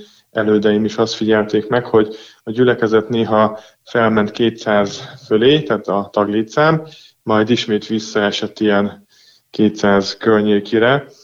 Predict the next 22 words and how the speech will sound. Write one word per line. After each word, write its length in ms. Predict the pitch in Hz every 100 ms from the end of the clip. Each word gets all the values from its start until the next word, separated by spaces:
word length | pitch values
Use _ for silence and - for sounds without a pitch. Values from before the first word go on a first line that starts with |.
| _ -
és 160 | 110
hát 180 | - 110
szeretnénk, 600 | - 117 110 110 110 107 - -
ö, 260 | 107 107 107
ezen 240 | 104 107
változtatni. 880 | 113 120 113 113 - 113 - 123 127 - - _ _
Egy 120 | -
struktúraváltásban 1400 | - 127 127 127 123 120 120 - 120 117 117 123 123 123 110 -
vagyunk 380 | - 120 123 123
benne, 280 | 120 123 123
ebbe 220 | 120 104
gondolkodunk, 800 | 101 117 113 117 113 113 120 117
hogy 280 | 113 113 - - _ _
hogyan 300 | 131 120 113
lehet 420 | 104 107 107 - - _ _ _
modern 540 | - 120 120 117 110 110 -
módon, 460 | 117 117 113 113 110
modern 300 | 117 110 110
eszközökkel, 880 | 107 - 104 101 - 107 110 113 - _ _ _
ö, 260 | - 101 101
vezetni, 540 | 113 110 110 - 110
pásztorolni 920 | 104 110 110 - - 107 104 104 107